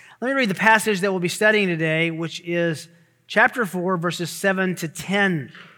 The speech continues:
"But to each one of us, grace was given according to the measure of Christ's gift.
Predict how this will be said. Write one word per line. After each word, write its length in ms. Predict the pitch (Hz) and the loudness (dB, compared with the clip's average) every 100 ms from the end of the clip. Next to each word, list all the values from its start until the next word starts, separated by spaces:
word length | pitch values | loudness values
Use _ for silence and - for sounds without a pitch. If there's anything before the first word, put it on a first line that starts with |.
| _ _ _ _ _ _ _ _ - - - - - _ _ _ _ _ _ _ _ _ _ _ | _ _ _ _ _ _ _ _ -20 -20 -20 -20 -20 _ _ _ _ _ _ _ _ _ _ _
"But 160 | 208 - | 0 0
to 120 | 240 | -2
each 300 | 269 302 - | 0 0 0
one 240 | 214 302 | 0 4
of 140 | 262 180 | 4 4
us, 440 | 208 - - - 143 - _ _ _ 170 | 2 2 -6 -10 -14 -20 _ _ _ -12
grace 840 | 160 240 294 214 190 - - - - _ _ _ _ _ _ | -4 2 4 4 2 0 -6 -10 -14 _ _ _ _ _ _
was 320 | 180 226 214 180 | 0 2 2 -2
given 760 | 160 233 262 208 160 143 107 - _ _ _ _ _ _ _ _ _ | 2 4 4 4 2 -2 -10 -20 _ _ _ _ _ _ _ _ _
according 760 | 160 - 214 220 214 214 190 - - _ _ - | -12 -2 2 4 4 2 -2 -8 -20 _ _ -4
to 120 | 202 | 2
the 80 | 214 | 4
measure 600 | 208 240 311 294 185 190 | 4 6 6 4 2 2
of 120 | 220 | 0
Christ's 460 | - 214 220 220 190 | 0 4 4 4 0
gift. 420 | 294 240 - | 4 4 4